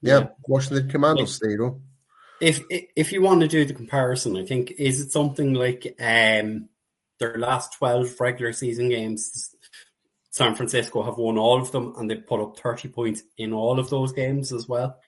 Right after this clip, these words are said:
Speaker 1: Yeah.
Speaker 2: That they're constantly firing on all cylinders.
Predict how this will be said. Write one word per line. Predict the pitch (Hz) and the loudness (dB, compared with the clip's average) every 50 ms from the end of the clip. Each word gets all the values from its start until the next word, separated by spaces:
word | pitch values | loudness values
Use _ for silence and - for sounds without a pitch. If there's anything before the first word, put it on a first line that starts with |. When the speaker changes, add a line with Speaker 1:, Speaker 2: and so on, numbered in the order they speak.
| - - - - _ _ _ _ _ _ _ | -20 -20 -20 -20 _ _ _ _ _ _ _
Speaker 1:
Yeah. | 113 107 104 104 | 4 4 6 4
Speaker 2:
That | 107 107 - | 4 2 2
they're | 135 135 131 - - - | 2 2 2 0 -6 -16
constantly | - - - 147 143 147 143 - - 123 123 120 | -8 0 2 4 4 4 2 0 -4 -8 -8 -8
firing | 120 - - 131 117 117 120 117 117 117 113 113 113 | -10 -8 -4 -2 0 0 0 0 0 -2 -2 -2 -2
on | 107 107 107 | -2 -2 -2
all | 107 104 104 107 104 | 0 0 -2 -2 -4
cylinders. | 101 - 113 104 107 113 110 107 104 101 95 92 - - | -4 -6 -6 -4 -4 -4 -4 -6 -8 -8 -8 -10 -10 -10